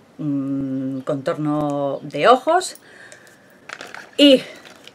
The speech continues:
para los labios utilizo el Carmex, Carmex o Musbat-,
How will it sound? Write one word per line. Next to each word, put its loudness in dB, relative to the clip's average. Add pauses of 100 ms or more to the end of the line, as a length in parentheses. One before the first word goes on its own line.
(140)
para 6
los 0
labios 2
utilizo -4
el -4
Carmex, 0
Carmex 2
o 8
Musbat-, -2